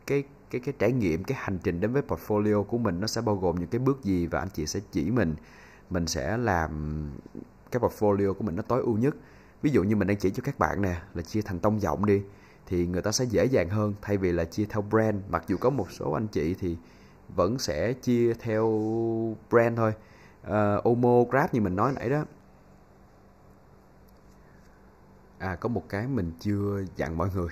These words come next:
nữa là những cái không nên khi mà làm portfolio, tức là mình để tên sản phẩm và tên của mình á. Ờ, cái vấn đề đó là đặt title thôi, tại vì đôi khi á,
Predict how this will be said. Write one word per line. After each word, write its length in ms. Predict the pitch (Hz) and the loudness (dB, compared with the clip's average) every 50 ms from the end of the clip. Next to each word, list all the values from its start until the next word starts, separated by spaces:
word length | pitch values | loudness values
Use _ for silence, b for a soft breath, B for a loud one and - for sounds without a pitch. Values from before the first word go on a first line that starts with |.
| - | -4
nữa 120 | 110 113 117 | -4 -4 -2
là 160 | 107 92 85 | -2 -4 -4
những 200 | 82 80 82 78 | -4 -6 -8 -8
cái 180 | - - 117 - | -6 -6 -8 -6
không 260 | - - 110 98 101 101 | -6 -6 -4 -4 -2 -2
nên 280 | 101 101 95 95 95 92 | -2 -2 -2 -4 -6 -8
khi 200 | - - 98 98 | -6 -6 -6 -4
mà 440 | 95 92 90 85 80 80 80 78 78 | -4 -2 -2 -2 -2 -2 -4 -4 -4
làm 260 | 80 80 82 80 78 - | -4 -4 -4 -4 -6 -6
portfolio, 800 | - 85 - - - 98 95 95 95 95 92 92 92 92 90 87 | -8 -12 -10 -4 -2 0 0 0 2 0 0 0 0 -2 -4 -6
tức 220 | - - - - | -6 -8 -6 -4
là 140 | 101 87 82 | -2 -2 -2
mình 280 | 82 80 80 80 80 76 | -2 -4 -4 -4 -4 -4
để 120 | 87 98 | -4 -4
tên 200 | - - 101 92 | -2 -2 -4 -4
sản 220 | - - 85 85 | -4 -4 -6 -6
phẩm 320 | - - - 69 65 87 113 - | -4 -4 -4 -4 -4 -4 -6 -6
và 120 | 101 85 | -6 -6
tên 260 | - - - 95 92 92 | -6 -4 -4 -4 -4 -4
của 140 | - 87 | -4 -4
mình 300 | 95 104 101 82 78 78 | -2 0 0 0 0 -2
á. 140 | 82 92 110 104 B B B B B B B - | -4 -4 -6 -8 B B B B B B B -10
Ờ, 640 | - 82 85 85 82 80 80 78 78 78 78 78 76 - - - - - - - - - - - - - | -4 -2 0 0 0 0 0 0 0 0 0 -2 -4 -6 -10 -18 -20 -20 -20 -20 -20 -20 -20 -20 -10 -4
cái 100 | - 143 | -2 0
vấn 140 | 147 165 165 | 0 2 4
đề 120 | 170 98 87 78 | 4 4 4 4
đó 140 | 98 123 139 | 0 0 0
là 220 | 131 104 87 82 | 2 2 0 0
đặt 160 | 78 85 78 - - - - | 0 -2 -4 -4 -6 -14 -12
title 480 | - - - 107 104 101 87 80 80 85 | -10 -6 -4 -2 0 0 2 0 0 0
thôi, 120 | 98 101 98 | -2 -4 -2
tại 120 | - 80 82 | -2 -2 -2
vì 300 | 82 90 85 82 80 80 B B B B B B B B B B | 0 0 -2 -2 -2 -4 B B B B B B B B B B
đôi 220 | - 107 113 117 113 | 0 2 2 2 2
khi 340 | - - 135 123 120 120 | 0 -2 0 2 2 4
á, 80 | 131 143 | 2 2